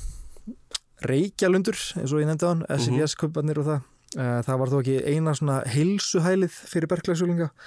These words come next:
Speaker 2: Nei.
Speaker 1: Árið nítján hundrað og sex var heilsufélagið stofnað að forgöngu Guðmundar Björnssonar, þáverandi landlæknis,
Speaker 2: Já.
Speaker 1: með það markmið að reisa fullkomið heilsuhæli fyrir berklasjúklinga.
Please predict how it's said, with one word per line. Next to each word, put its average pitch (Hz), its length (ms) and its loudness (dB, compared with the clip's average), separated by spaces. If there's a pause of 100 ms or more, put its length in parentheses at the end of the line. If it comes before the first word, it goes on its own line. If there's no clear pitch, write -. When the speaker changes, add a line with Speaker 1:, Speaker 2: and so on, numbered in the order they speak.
(160)
Speaker 2:
Nei. 113 240 -2
Speaker 1:
Árið 131 240 0
nítján 147 240 2
hundrað 147 60 0
og 135 60 -2
sex 160 220 0
var 139 120 2
heilsufélagið 151 680 2
stofnað 151 500 -2 (300)
að 117 260 -2
forgöngu 143 540 0
Guðmundar 151 520 2
Björnssonar, 180 460 0
þáverandi 139 540 0
landlæknis, 185 680 0 (280)
Speaker 2:
Já. 127 260 -2
Speaker 1:
með 151 200 0
það 143 160 0
markmið 143 420 0
að 120 80 -2
reisa 147 380 2
fullkomið 139 440 0
heilsuhæli 147 520 0
fyrir 139 240 0
berklasjúklinga. 120 680 -2